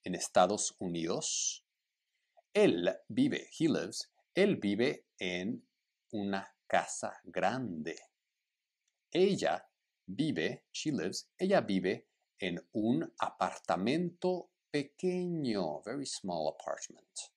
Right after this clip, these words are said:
Nosotros vivimos, nosotros vivimos en,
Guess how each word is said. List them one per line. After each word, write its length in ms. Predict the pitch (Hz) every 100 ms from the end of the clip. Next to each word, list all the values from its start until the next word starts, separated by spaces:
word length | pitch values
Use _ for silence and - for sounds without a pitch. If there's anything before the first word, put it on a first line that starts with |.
| _ _ _ _ _ _ _ _ _ -
Nosotros 680 | 123 120 214 220 220 156
vivimos, 760 | 101 92 156 143 69 - - - _ _ _ _ -
nosotros 760 | 120 123 208 202 202 185 107
vivimos 880 | 92 92 135 156 82 - - - - _ _ -
en, 560 | 110 110 135 160 -